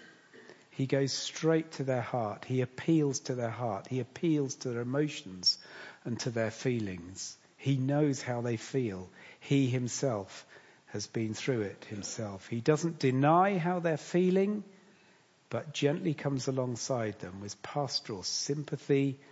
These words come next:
and empathy and compassion. We do well to learn from him here. There's much suffering and grief in life, but like everything else in the kingdom of God,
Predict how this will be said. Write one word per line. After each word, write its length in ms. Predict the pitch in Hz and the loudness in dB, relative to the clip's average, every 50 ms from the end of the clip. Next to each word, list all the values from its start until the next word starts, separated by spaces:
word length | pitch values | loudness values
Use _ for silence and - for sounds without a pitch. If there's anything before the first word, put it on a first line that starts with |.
| - _ _ _ | -20 _ _ _
and 180 | - 90 92 - - | -16 -14 -14 -14 -8
empathy 800 | - 123 135 127 - - 120 - - - 123 117 120 113 110 110 - - - _ _ _ _ | -4 -4 -2 -4 -4 -8 -12 -8 -4 -2 0 0 0 -2 -4 -8 -14 -20 -20 _ _ _ _
and 160 | - 95 - | -12 -12 -10
compassion. 720 | - - - 104 92 - - 104 98 - - - 90 87 85 82 82 - _ _ _ _ _ _ _ _ _ _ _ | -12 -10 -10 -10 -10 -8 -10 -10 -10 -10 -12 -12 -12 -14 -16 -18 -20 -20 _ _ _ _ _ _ _ _ _ _ _
We 140 | 123 139 151 | -2 -2 2
do 280 | 147 160 156 156 151 | 4 4 4 6 4
well 340 | 143 165 175 170 147 110 98 | 4 4 4 4 2 0 0
to 160 | - - - | -2 -4 -4
learn 260 | 113 113 123 123 120 117 | -4 -2 -4 -4 -4 -6
from 220 | - - 107 104 | -6 -6 -4 -4
him 160 | 104 107 110 | -4 -6 -6
here. 380 | 104 - 113 104 87 90 90 - - _ - - - - - - _ - | -6 -4 -4 -4 -4 -6 -10 -14 -20 _ -20 -20 -20 -20 -20 -20 _ -2
There's 240 | 139 131 123 - 139 | 0 0 0 2 2
much 340 | 139 143 151 160 156 - | 2 2 2 2 0 -2
suffering 720 | - - - - 143 - - - 123 107 101 98 98 101 98 - _ _ _ _ _ _ _ _ | -6 -6 -2 -2 -2 -2 -2 -6 -4 -4 -4 -4 -6 -8 -10 -14 _ _ _ _ _ _ _ _
and 200 | - 117 117 110 | -4 -4 -2 -2
grief 460 | 107 - 131 131 127 120 113 - - 123 | 0 0 2 2 2 2 0 -4 -6 -6
in 100 | 110 110 | -6 -4
life, 480 | 107 101 95 92 90 - - - - - _ _ _ _ _ _ _ _ _ _ _ - | -4 -4 -6 -8 -10 -12 -16 -18 -20 -20 _ _ _ _ _ _ _ _ _ _ _ -8
but 160 | - - 160 | -8 -6 0
like 300 | 160 143 143 143 139 - | 2 4 4 4 4 2
everything 460 | 170 185 202 208 - - - 190 180 | 2 2 2 -2 -2 0 0 0 2
else 280 | 165 139 110 104 - - | 4 4 2 2 0 -2
in 120 | 127 120 | -2 -2
the 60 | 113 110 | -4 -4
kingdom 440 | - - 147 151 147 143 147 147 | -2 -2 -2 0 2 2 2 0
of 140 | 135 123 - | 0 -2 0
God, 380 | - 135 113 101 95 98 104 | 0 2 2 2 0 -4 -6